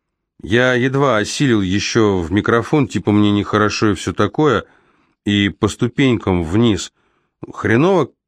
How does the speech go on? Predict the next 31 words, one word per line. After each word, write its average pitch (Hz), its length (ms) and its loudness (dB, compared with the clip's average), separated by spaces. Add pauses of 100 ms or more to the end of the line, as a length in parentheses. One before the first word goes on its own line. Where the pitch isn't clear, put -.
как - 280 -4
никогда, 107 560 0
в - 200 -18
полной 117 340 2
прострации, 110 840 0 (420)
ладно, 95 360 2
хоть - 220 -6
не 110 100 2
упал. 139 520 0 (600)
Какой-то 120 420 0
очередной 120 480 0
чувак 123 320 0
в 95 120 -4
галстуке 101 520 -2
такой 92 340 0
может 90 300 0
вызвать 92 340 -2
врача, 127 600 0
но 90 160 -2
я 90 160 0
ему: 85 180 -2
«Слышь, 165 320 -2
ты 95 140 -4
в 82 60 -2
мои 87 200 0
дела 90 300 0
не 87 120 0
лезь», 151 340 -2 (420)
и 139 100 0
за 127 160 0
дверь. 82 340 -2